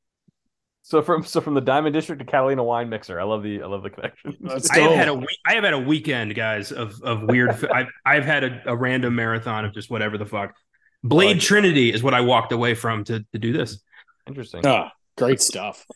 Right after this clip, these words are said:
Speaker 2: Yeah, you, you said you, you stopped watching Uncut Gems to have a little halftime, and your halftime was Reservoir Dogs. <laughs> She's like,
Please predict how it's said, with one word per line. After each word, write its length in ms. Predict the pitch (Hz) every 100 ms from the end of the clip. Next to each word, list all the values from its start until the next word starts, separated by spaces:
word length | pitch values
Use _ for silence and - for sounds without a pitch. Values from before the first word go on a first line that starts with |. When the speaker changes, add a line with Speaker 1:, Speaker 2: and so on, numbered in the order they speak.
| _ 226
Speaker 2:
Yeah, 120 | 240
you, 240 | 208 180 214
you 220 | 175 208
said 340 | 214 262 240 202
you, 240 | 226 185 -
you 220 | 160 160
stopped 560 | - - - 202 226 -
watching 280 | 196 - 151
Uncut 420 | 170 185 - 185
Gems 680 | 135 165 151 107 - - _ _ _ _ _ -
to 80 | 175
have 160 | 185
a 40 | 180
little 180 | 175 143
halftime, 560 | 214 226 - 156 113 127
and 120 | 151
your 120 | 175
halftime 480 | 170 190 180 - 165
was 200 | 151 127
Reservoir 640 | 123 139 196 175 135 123 123
Dogs. 880 | 160 - - 277 277 - - - _ _ -
<laughs> 1300 | - - - - - - - _ _ _ _ - -
She's 280 | - 508 -
like, 280 | 403 320